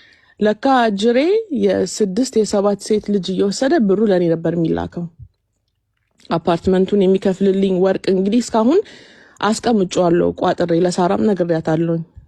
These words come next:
ስንገናኝ እስ-፣ ወይ እሰጣታለሁ ወይ እሽ-፣ እሸጠዋለሁ ወይ ለቤተክርስቲያን የሚገባ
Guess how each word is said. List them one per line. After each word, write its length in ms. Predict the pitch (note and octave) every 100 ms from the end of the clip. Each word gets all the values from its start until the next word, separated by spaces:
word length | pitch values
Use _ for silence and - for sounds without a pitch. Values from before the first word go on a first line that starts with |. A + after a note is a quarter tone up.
| _
ስንገናኝ 640 | - F3+ F3 F3 F3 G3 D4+ D#4+ _ _ _ _ _ _ _ _ -
እስ-፣ 240 | F3+ E3+
ወይ 180 | F3+ F3
እሰጣታለሁ 720 | F3 E3+ - G#3+ B3+ C4+ C#4+ D4+
ወይ 180 | G3+ F3+ F3
እሽ-፣ 300 | F3 E3+ -
እሸጠዋለሁ 580 | - E3 D#3+ - F3+ A3
ወይ 120 | G#3+
ለቤተክርስቲያን 460 | F3 E3+ E3+ - E3
የሚገባ 280 | E3+ F3